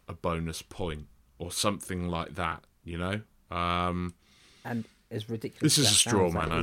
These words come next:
Speaker 1: know,
Speaker 2: isn't,
Speaker 1: but
Speaker 2: but I think, you know, you've just explained a, an example. And again, I, I am talking about, like, a dystopian
Speaker 1: Yeah.
Speaker 2: example of this, but you have just described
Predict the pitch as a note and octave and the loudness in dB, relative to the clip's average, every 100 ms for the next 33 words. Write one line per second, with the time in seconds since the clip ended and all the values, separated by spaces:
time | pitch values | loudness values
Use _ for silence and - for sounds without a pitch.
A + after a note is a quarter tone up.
0 | D#2+ D#2+ D#2 E2 - - G#2+ - - - | 0 -2 -2 -6 -6 -12 -18 -20 -10 -8
1 | G#2 - B2+ - - _ - B2 A#2 G2 | -6 -4 -6 -6 -16 _ -6 -2 0 -2
2 | F2+ A#2 - - - G2+ G2+ G2+ F2+ F2 | -4 -8 -8 -12 -8 -4 -2 0 -2 -2
3 | - - F#2 F2+ - F#2 F#2+ G2 F2+ - | -8 -10 -8 -8 -10 -4 -2 -2 -4 -4
4 | A#2+ C3 F#2 G2+ B2 C3 - C3+ C#3+ - | -2 0 0 -2 0 -2 0 -4 -4 -6
5 | - C#3+ A#2+ G#2+ F#2+ F#2+ F#2 - F2+ F#2+ | -6 -4 -2 -2 -2 -2 -6 -10 -10 -12
6 | - - G2 F#2+ - F#2 F2 F2 F3 G2+ | -12 -4 -2 -2 -2 -2 -2 0 0 0
7 | - - F2+ - G2+ G#2+ - E2+ E2+ E2 | -4 -10 -6 -2 0 0 -2 -8 -6 -10
8 | - - G2 F#2+ - _ _ A2 G#2 B2+ | -12 -4 -2 -2 -6 _ _ -6 -4 -4
9 | A#2+ G2+ G#2+ - F#2+ - - G#2+ F2 E2+ | -4 -6 -10 -8 -12 -8 -4 -2 -2 -4
10 | - | -10